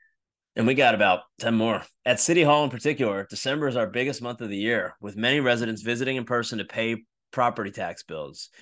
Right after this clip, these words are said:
We strive to ensure that every visitor to our buildings feels valued and respected, regardless of their individual beliefs and traditions.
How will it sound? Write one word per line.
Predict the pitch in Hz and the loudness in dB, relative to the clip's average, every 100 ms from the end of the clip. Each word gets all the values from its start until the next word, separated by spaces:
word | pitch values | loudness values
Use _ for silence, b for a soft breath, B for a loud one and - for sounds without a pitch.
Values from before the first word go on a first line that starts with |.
| B | B
We | - 113 | -6 -6
strive | - 127 131 131 | 0 2 4 2
to | 127 | 0
ensure | 110 - 120 | -2 -4 -4
that | 104 98 - | -2 -4 -2
every | 120 135 156 | 0 0 -2
visitor | 127 131 117 120 113 | -4 -2 -2 -4 -4
to | 101 110 | -4 -2
our | 107 | -2
buildings | 110 113 104 101 | 0 -2 -2 -6
feels | - 98 101 | -10 -10 -10
valued | 101 101 110 123 | -6 -2 0 0
and | 120 107 | -2 -6
respected, | 95 - 104 101 - 80 | -8 -6 -6 -6 -10 -16
regardless | 90 101 104 110 127 117 | -14 -10 -6 -4 -4 -4
of | 113 | -6
their | 104 | -6
individual | 87 110 104 104 107 98 | -6 -6 -6 -6 -6 -8
beliefs | 95 98 104 101 | -8 -10 -10 -12
and | |
traditions. | - 90 82 - 78 - | -14 -14 -12 -14 -16 -18